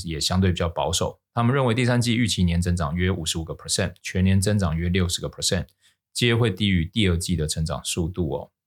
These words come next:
然后并且预估P C部门的销售将出现双位数的衰退，可能暗示产业未来的供需压力哦。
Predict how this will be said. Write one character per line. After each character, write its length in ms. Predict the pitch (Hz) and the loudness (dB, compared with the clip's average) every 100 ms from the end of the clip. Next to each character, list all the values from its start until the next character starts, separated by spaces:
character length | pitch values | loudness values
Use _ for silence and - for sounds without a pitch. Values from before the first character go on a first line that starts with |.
| - | -6
然 180 | 101 87 | -2 2
后 140 | 98 | 2
并 180 | 95 120 | 2 2
且 140 | 98 | 4
预 140 | 92 110 | 4 2
估 180 | 104 95 | 2 0
P 180 | 95 | 0
C 200 | 107 110 | 2 2
部 160 | 104 110 | 2 2
门 120 | 90 | 4
的 60 | 82 | 2
销 240 | 92 92 | 2 2
售 340 | 92 92 69 _ _ _ | 2 0 -2 _ _ _
将 200 | - 104 | -2 0
出 140 | 101 101 | 2 2
现 220 | 98 92 | 4 4
双 260 | - 90 92 | 4 2 4
位 140 | 87 | 2
数 180 | - 87 | 0 -2
的 80 | 76 | -4
衰 240 | - 78 | -2 -4
退， 300 | 80 82 - _ _ _ | -4 -6 -6 _ _ _
可 100 | 85 | -4
能 120 | 87 | -2
暗 200 | 135 113 | 2 2
示 300 | - 113 - | 2 0 -2
产 240 | - - | -8 -8
业 60 | 80 | -4
未 180 | 90 90 | 0 0
来 140 | 76 | 0
的 140 | 82 78 | -4 -6
供 240 | 82 87 | -4 -4
需 240 | - 73 | -6 -10
压 220 | 80 71 78 | -8 -8 -8
力 200 | 80 | -12
哦。 80 | 65 | -14